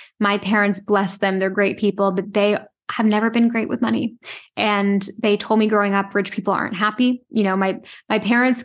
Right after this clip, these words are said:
both, both of their parents had a little bit of money. They, you know, my parents kind of rebelled <laughs> from their families and became artists. And, you know, so I, I have, I know stories that I don't know if I'm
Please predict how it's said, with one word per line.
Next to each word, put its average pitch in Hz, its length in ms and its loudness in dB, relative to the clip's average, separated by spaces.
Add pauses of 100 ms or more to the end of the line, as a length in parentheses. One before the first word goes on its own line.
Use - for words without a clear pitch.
(100)
both, 214 400 0
both 226 260 0
of 247 120 0
their 202 200 2
parents 233 500 0
had 202 160 -4
a 202 60 -4
little 220 180 -2
bit 254 160 0
of 247 80 0
money. 254 300 2
They, 196 320 -2 (600)
you 240 80 2
know, 196 320 2
my 233 160 -2
parents 233 500 0
kind 226 220 0
of 202 240 -4 (640)
rebelled 214 640 2 (120)
<laughs> 285 460 0
from 226 260 2
their 202 440 2
families 220 540 0
and 202 120 2
became 196 280 -2
artists. 190 480 0
And, 190 200 -2 (480)
you 208 100 0
know, 190 340 -2 (100)
so 196 520 0 (360)
I, 240 180 0
I 202 160 -4
have, 269 300 -2 (220)
I 226 100 0
know 277 220 2
stories 262 500 0
that 185 120 0
I - 100 0
don't 208 120 0
know 202 80 2
if 196 80 0
I'm 196 180 -2